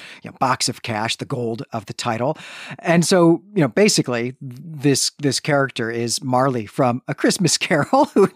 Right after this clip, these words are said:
died a wealthy man, regrets now that he, now that he's a ghost, regrets the way that he went about getting his,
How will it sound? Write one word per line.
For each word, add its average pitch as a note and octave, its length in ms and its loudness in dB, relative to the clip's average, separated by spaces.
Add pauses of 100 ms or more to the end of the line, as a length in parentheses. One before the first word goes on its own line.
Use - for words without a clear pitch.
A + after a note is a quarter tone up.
(180)
died F3 300 4
a E3+ 60 6
wealthy F3 320 2
man, E3 360 2 (240)
regrets E3 640 2
now E3 180 4
that D#3 100 2
he, D#3+ 100 0
now D#3 160 4
that D#3 100 4
he's D3 120 2
a D3 40 2
ghost, C#3+ 280 2
regrets C3+ 520 -2 (260)
the D#3 120 4
way C#3+ 380 4
that C#3+ 180 0
he C#3 140 -2
went C3+ 240 -2
about C3+ 280 0
getting C3 280 0
his, B2 260 -2